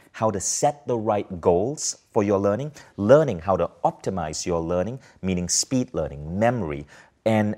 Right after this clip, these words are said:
basically improving yourself in terms of your ability to absorb information, digest that information,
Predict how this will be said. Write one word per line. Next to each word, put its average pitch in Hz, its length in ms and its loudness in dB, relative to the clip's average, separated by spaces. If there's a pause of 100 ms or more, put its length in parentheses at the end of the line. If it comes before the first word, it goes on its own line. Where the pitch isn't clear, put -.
(100)
basically 113 640 0 (320)
improving 113 600 -2
yourself 78 640 -4 (200)
in 104 120 -4
terms 104 200 -2
of - 160 -6
your 92 140 4
ability 120 400 -2
to 95 220 -6
absorb 90 500 -2
information, 131 580 -6 (300)
digest 92 640 -2
that 139 100 4
information, 131 720 -6